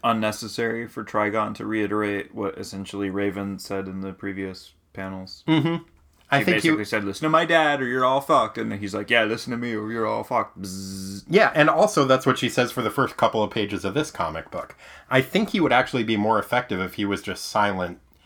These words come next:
Speaker 2: and then, like, maybe said one or two words at that point. Or, if Raven is acting as his hype man,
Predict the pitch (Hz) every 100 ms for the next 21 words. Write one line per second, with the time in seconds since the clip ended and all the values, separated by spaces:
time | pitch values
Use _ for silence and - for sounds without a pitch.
0 | _ _ 107 104 101 98 92 101 98 95
1 | 107 90 90 101 90 85 - 98 85 90
2 | 73 78 - 78 - - - 78 - -
3 | - - - - - 143 170 175 117 98
4 | 113 - - _ _ - 110 107 98 104
5 | 98 98 92 92 87 85 85 139 151 98
6 | 87 90